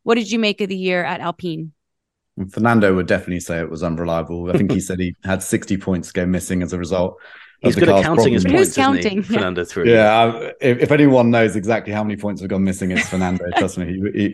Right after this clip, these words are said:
Speaker 2: he would have been, uh, absolutely on it. Um, it's, yeah, I, I feel like it was kind of what we expect maybe from Alpine. I mean, you've always got to remember with Alpine that they are a, a works team in the old-fashioned sense. You know, they have a, their own engine department.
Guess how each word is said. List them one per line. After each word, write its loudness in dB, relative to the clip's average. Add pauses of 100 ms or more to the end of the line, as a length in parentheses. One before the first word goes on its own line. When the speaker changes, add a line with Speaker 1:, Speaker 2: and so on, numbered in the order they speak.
Speaker 2:
he 0
would -2
have -8
been, -6
uh, -4
absolutely -8
on -4
it. -8 (380)
Um, 4
it's, 0
yeah, 4
I, 0
I 2
feel 4
like 4
it -2
was -6 (160)
kind 2
of 2
what 0
we 2
expect -2
maybe 0
from -4
Alpine. 0
I 2
mean, 0
you've -4
always 0
got -10
to -4
remember -4
with -4
Alpine -2
that -4
they -2
are -2 (400)
a, -4 (160)
a -4
works -2
team -2
in 0
the 0
old-fashioned -4
sense. -4
You -4
know, -4
they -4
have -2
a, -2
their 0
own 2
engine 0
department. -4